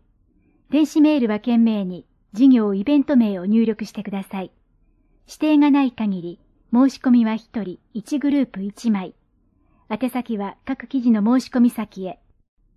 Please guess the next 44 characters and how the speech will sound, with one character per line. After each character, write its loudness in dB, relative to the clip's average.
次 4
は、 -8
催 0
し。 -14
は -10
じ -4
め -6
に、 -14
肝 4
臓 0
資 -6
料 0
展、 -14
絵 -2
は 2
が 4
き -2
で -2
見 0
る -12
近 6
代 -8
荒 -8
川。 -12
九 2
月 4
十 0
二 2
日、 -4
日 -2
曜 0
ま -10
で。 -14
な -2
お、 -12
月 -2
曜、 -4
八 0
月 2
十 0
二 2
日 -2
木 -4
曜、 -6